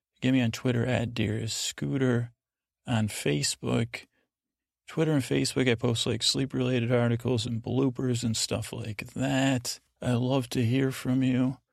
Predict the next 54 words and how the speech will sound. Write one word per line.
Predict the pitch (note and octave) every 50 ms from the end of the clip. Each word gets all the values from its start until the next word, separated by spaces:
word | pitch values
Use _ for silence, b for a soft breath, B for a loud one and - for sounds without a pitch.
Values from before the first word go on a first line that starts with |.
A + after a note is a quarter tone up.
| _ _ _ _ _ _ _ _ _ _ _ _ _
If, | - B2 A#2+ A2 - -
uh, | B2 A#2+ A#2+ A#2 A#2 A#2
if | A#2+ A#2 -
you're | C#3 C3
gonna | C#3 C#3 C3
do | C3 C3+ C3
any | B2+ B2
shopping | A#2 - - C3+ B2+ B2+ B2+ B2 B2+ B2+ B2
on | A#2+ A#2 A#2+
Amazon, | B2 B2 A#2+ B2 A#2 A2+ B2 A#2+ B2 B2
you | B2 A#2
wanna | A#2 A#2 A2
support | - - - - C3+ B2 A#2
the | - - -
podcast, | B2 B2+ B2+ B2 - C#3 C3+ B2+ -
just | - - -
go | - B2+
to | A#2
sleep | A#2 - C#3 B2+ A#2+
with | C3 B2+
me | B2
podcast | A#2+ - B2 A#2+ A#2+ A#2+ C3 B2+ B2 A#2+ -
dot | - B2+ B2 B2
com | A#2+ C3+ B2+ B2 A#2+
slash | - - - A#2+ B2 A#2 A2 - - -
Amazon. | C3 C3 B2+ C3 C#3 C3+ B2+ C#3 C3+ C3+ C#3 C#3 C#3 C#3 C#3 - _ _ _ _ _ _ _ _ _ _ _ _ _ _ _ _ _ _ _ -
And | - C#3 C#3+ C#3
it | B2+ A#2
should, | - - D3+ D3+ D3+ C#3+
if | C#3 A#2+ -
you're | C#3 D3+
in | D3 C3+ C3
the | B2+
U | B2 B2+ B2+
S, | B2+ B2+ A#2+ B2 -
automatically, | B2 B2+ C3 B2+ A#2+ B2 B2 B2 B2 B2+ B2 A#2 A#2+ A2+ G#2 - - A#2+ A#2 A2+ A#2 A2+ A2+ A2+ A#2 A#2+ - _ _ _ _ _ _ _ _ _ _ _ _ _ _ _ _
when | _ - B2+ C3
you | B2 A#2+
buy | A2+ A#2 A2+ A#2+ B2 A#2+
stuff, | A#2 - - - A#2+ A2+ - -
give | - B2+ A#2+
us | A#2+ A#2 -
a | B2
small | A#2 - - C3 B2+ B2 A#2
percentage | - B2+ A#2+ - - A#2+ B2 A#2+ A#2 A2 -
of | A#2+
whatever | A#2 A#2 A2+ A#2 A#2 A#2+ A#2 A2
it | G#2+
is | A#2 A#2 A2+ A#2
you | A#2+ A2
buy | A#2+ B2 A#2+ A#2 A2+ A2+ A#2 A2+
that | A2+ A2+ A2 G#2+
we | A#2+ A#2
qualify. | A#2 - - C3 A#2+ A#2+ A#2+ A#2 A2+ A2 - - - C3+ A#2 A2 G#2+ - A2+ A2 A#2